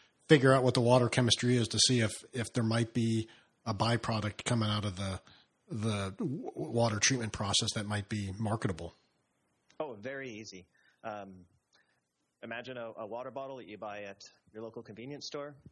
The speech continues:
Speaker 2: Fill up one of those and send it to a lab, and out comes a report. Uh, for, for companies, and we, we can hold hands with the, the, the person who's trying to investigate this and help them through that process, or they can ship us the water. So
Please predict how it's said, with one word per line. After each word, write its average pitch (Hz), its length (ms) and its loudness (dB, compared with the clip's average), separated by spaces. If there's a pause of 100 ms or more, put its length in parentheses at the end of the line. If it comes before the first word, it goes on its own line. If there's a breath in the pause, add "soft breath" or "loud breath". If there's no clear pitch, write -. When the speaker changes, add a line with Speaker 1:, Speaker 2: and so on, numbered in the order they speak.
(160)
Speaker 2:
Fill 143 240 -8
up 139 140 -12
one 131 120 -10
of 117 100 -14
those 123 640 -12
and 92 320 -14
send 113 260 -12
it 107 120 -16
to 113 140 -12
a - 20 -10
lab, 101 320 -10 (260)
and 95 140 -12
out 95 140 -12
comes 98 240 -14
a 95 40 -14
report. 95 560 -12 (460)
Uh, 92 140 -10
for, 131 180 -10 (220)
for 143 80 -14 (100)
companies, 151 320 -10
and 131 200 -12
we, 151 220 -12
we 143 140 -10
can 131 140 -12
hold 110 240 -14
hands 110 580 -12
with 110 160 -14
the, 98 280 -10 (480)
the, 101 220 -16
the 98 60 -10
person 107 300 -14
who's 98 100 -12
trying 101 180 -10
to 98 80 -14
investigate 95 480 -12
this 101 180 -10
and 92 100 -16
help 95 160 -12
them 92 80 -18
through 87 180 -14
that 82 160 -12
process, - 420 -12
or 98 100 -12
they 92 100 -12
can 90 140 -18
ship 87 240 -14
us - 160 -12
the 71 60 -16
water. 62 280 -16
So - 240 -18